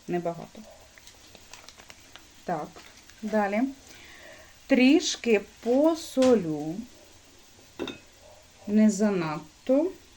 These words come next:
а лише трішечки. Так, ну ось така щепоточка солі. Все. Так,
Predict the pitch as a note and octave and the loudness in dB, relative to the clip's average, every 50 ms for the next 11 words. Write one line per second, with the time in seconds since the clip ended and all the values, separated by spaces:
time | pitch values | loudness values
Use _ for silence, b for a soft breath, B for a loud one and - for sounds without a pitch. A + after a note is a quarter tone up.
0 | _ - - - - - - D4+ E4+ D#4+ D4 C#4+ D4 - - - A#3+ B3+ B3+ - | _ -20 -20 -20 -12 -6 -4 -2 -2 -2 -2 -4 -4 -8 -6 -4 -6 -6 -6 -8
1 | - D#3 D#3 - - - - - - - - G#3+ G#3+ - - - - - - _ | -14 -14 -12 -12 -14 -14 -14 -18 -18 -14 -14 -14 -14 -14 -18 -20 -20 -20 -20 _
2 | _ _ _ _ - - - - C#4 G4 A#4 A4 - - D4 C4+ - C4+ B3+ - | _ _ _ _ -8 -8 -6 -4 -4 -4 -4 -4 -2 -2 -2 0 0 -2 -2 -2
3 | - A#3+ - G#3 G3 - F3 E3 - - - F3 F3 - - D4 E4 E4 D#4 D4 | -4 -2 -2 -2 -4 -4 -4 -10 -10 -8 -8 -8 -8 -6 -6 -4 -2 -2 -2 -4
4 | D4+ D4 - - _ - - - - - - - - - - - - - - - | -4 -8 -18 -20 _ -20 -20 -20 -20 -20 -20 -20 -20 -20 -20 -20 -20 -20 -20 -20
5 | - - - _ - - - - - - - - - - - - - - _ _ | -20 -20 -20 _ -20 -20 -20 -20 -20 -20 -20 -20 -20 -20 -20 -20 -20 -20 _ _
6 | _ _ _ _ - - - _ - - - - E3+ D#3+ E3 F3+ - - - - | _ _ _ _ -20 -20 -20 _ -16 -14 -12 -10 -10 -10 -10 -12 -18 -20 -20 -20
7 | _ - - - - - _ B B B B B B B B - - - - - | _ -20 -20 -20 -20 -20 _ B B B B B B B B -12 -12 -16 -6 -2
8 | G3+ E3+ - | -2 -2 -2